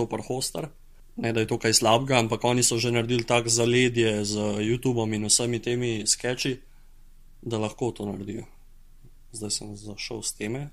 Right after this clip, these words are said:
ampak, eh, slovenski film, ki ga nimam rad, ne obstaja, ker imam rad vse filme, razen če so to visokoproračunski filmi, ki pa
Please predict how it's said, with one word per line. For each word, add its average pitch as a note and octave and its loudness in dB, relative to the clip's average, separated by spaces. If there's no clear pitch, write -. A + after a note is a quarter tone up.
ampak, - -14
eh, G#2 -4
slovenski A#2 -2
film, A2+ -4
ki G#2 -6
ga F#2+ -12
nimam B2 4
rad, A#2 0
ne A2 -4
obstaja, G#2+ -4
ker G2+ -10
imam G2+ -8
rad A#2 -4
vse B2 -2
filme, A#2+ -2
razen A2+ 0
če G#2 -6
so - 2
to A2+ -2
visokoproračunski B2+ 2
filmi, A#2 -2
ki G2+ -6
pa G#2 -4